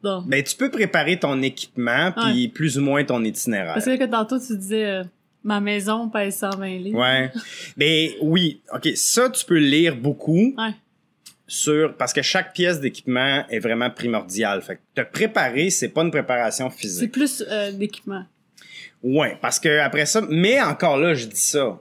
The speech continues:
Speaker 2: Puis en Amérique du Sud, il y a beaucoup, beaucoup de Sud-Américains qui voyagent à vélo. Puis leur équipement, eux autres, clairement, ils se sont préparés quatre minutes et quart avant de partir, là. Il y a pas, ou ils ont pas l'argent. Puis
Speaker 1: Ouais.
Speaker 2: tu... puis j'en ai rencontré du monde qui ont des vélos en titane, des affaires de fou.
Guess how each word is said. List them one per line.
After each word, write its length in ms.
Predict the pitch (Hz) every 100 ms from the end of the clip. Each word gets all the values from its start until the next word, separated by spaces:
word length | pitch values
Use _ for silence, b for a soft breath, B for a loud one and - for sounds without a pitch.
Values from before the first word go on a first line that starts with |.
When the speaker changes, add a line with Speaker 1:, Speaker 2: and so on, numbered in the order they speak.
| _
Speaker 2:
Puis 140 | 127
en 120 | 131 139
Amérique 360 | 170 180 226
du 60 | 190
Sud, 220 | - 226
il 20 | 190
y 40 |
a 40 |
beaucoup, 400 | 131 143 170 220
beaucoup 380 | 190 160 - 180
de 340 | 151 131 139 151
Sud-Américains 800 | - - 139 127 120 - 139 151
qui 100 | 151
voyagent 320 | 123 120 127
à 60 | 123
vélo. 400 | 113 113 151 190
Puis 100 | -
leur 160 | 127 127
équipement, 440 | 135 - 160 185 143
eux 140 | 120
autres, 160 | 151 -
clairement, 400 | 151 135 131 147
ils 80 |
se 100 | 147
sont 160 | 131 131
préparés 380 | 120 113 117 131
quatre 220 | 135 -
minutes 280 | 123 120 127
et 100 | 113
quart 240 | 127 120
avant 160 | 110 104
de 60 | 98
partir, 500 | 98 - 113 101 90
là. 100 | 82 - B B -
Il 80 |
y 20 | 127
a 40 |
pas, 380 | - - 170 156 B B -
ou 240 | 196 269
ils 80 | 247
ont 120 | 151
pas 120 | 147
l'argent. 440 | 147 139 147 220 277
Puis 320 | - 120 117
Speaker 1:
Ouais. 100 | 220
Speaker 2:
tu... 120 | 214
puis 160 | - 131
j'en 240 | 123 131
ai 80 | 131
rencontré 480 | 143 165 170 160 226
du 100 | 170
monde 260 | 151 170 180
qui 80 |
ont 80 | 143
des 140 | 127 127
vélos 320 | 127 127 156
en 140 | 135
titane, 420 | 117 - 139 147
des 140 | 139 117
affaires 240 | 110 135
de 100 | 127
fou. 420 | 107 - 135 175